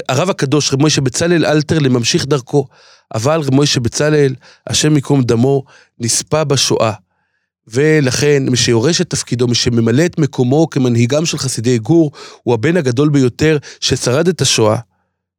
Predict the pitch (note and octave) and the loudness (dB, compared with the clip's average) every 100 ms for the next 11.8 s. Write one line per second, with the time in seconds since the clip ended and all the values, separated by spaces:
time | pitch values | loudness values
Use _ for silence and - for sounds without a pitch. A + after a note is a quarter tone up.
0 | _ _ _ _ _ _ _ _ _ - | _ _ _ _ _ _ _ _ _ -2
1 | A#2 A2 - B2+ C#3 B2+ - - A#2 C#3 | 2 2 2 0 2 0 0 -2 0 0
2 | C#3+ A#2+ - A2+ - G2 - - - _ | 0 0 -4 -6 -6 -6 -10 -20 -20 _
3 | _ A#2+ C3+ - B2+ D3 C3+ A#2+ C3 D3+ | _ -2 -2 0 0 0 -2 -2 0 0
4 | B2+ A#2+ C#3+ F#3 D#3 - A#2 G#2+ - - | 0 0 2 2 2 0 -2 -2 -14 -12
5 | - C3 A#2+ - F3+ F3 - D3+ C3+ C#3+ | -4 -2 -2 -2 -2 0 0 2 2 -2
6 | - _ _ - A#2+ C#3+ D3+ - - A#2 | -16 _ _ -8 -2 0 0 -4 -4 -2
7 | A2+ A2+ - A#2 D3 D3 A#2+ - A#2 C3 | 0 -2 -2 -2 0 0 -2 -4 -4 0
8 | C3+ A#2+ - - _ D3+ D#3+ E3 C3 D3 | 0 0 -8 -20 _ 0 2 2 2 0
9 | C#3+ - C#3+ C#3+ - _ _ - C#3+ - | 0 0 2 2 0 _ _ -4 -2 -2
10 | A#2+ C#3+ D#3+ D#3 - A2+ B2 B2 A2+ G#2 | -2 2 2 0 0 0 0 0 -2 -2
11 | G#2 B2+ B2+ A2 - D3+ C#3+ - | -2 -2 -2 -2 -2 0 0 -4